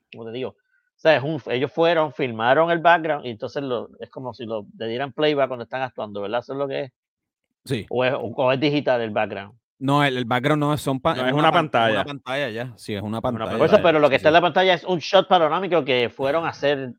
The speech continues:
Speaker 3: Sí,
Speaker 1: de
Speaker 3: sí,
Speaker 1: verdad.
Speaker 3: sí,
Speaker 2: Sí,
Speaker 3: sí,
Speaker 2: sí.
Speaker 1: O,
Speaker 3: sí, sí.
Speaker 1: ok.
Speaker 3: Sí, a diferencia del green screen, que obviamente la pantalla tú reemplazas
Speaker 1: Exacto.
Speaker 3: ese, ese verde con, con algo que tire, en este caso ya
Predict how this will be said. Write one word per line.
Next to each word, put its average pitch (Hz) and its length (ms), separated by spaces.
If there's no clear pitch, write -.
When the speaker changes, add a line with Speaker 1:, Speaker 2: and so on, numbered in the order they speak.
Speaker 3:
Sí, - 160
Speaker 1:
de 208 80
Speaker 3:
sí, 120 100
Speaker 1:
verdad. 127 260
Speaker 3:
sí, 143 80
Speaker 2:
Sí, 110 60
Speaker 3:
sí, 120 80
Speaker 2:
sí. 123 40
Speaker 1:
O, 120 40
Speaker 3:
sí, 113 240
sí. 120 120
Speaker 1:
ok. 113 120
Speaker 3:
Sí, 165 180
a 165 80
diferencia 151 420
del 180 100
green 175 200
screen, 170 260
que 120 140
obviamente 113 440
la 120 100
pantalla 104 500
tú 113 140
reemplazas 113 600
Speaker 1:
Exacto. 107 240
Speaker 3:
ese, 113 160
ese 113 220
verde 117 340
con, 113 380
con 107 200
algo 117 280
que 135 100
tire, 139 380
en 107 200
este 110 280
caso 151 380
ya 113 360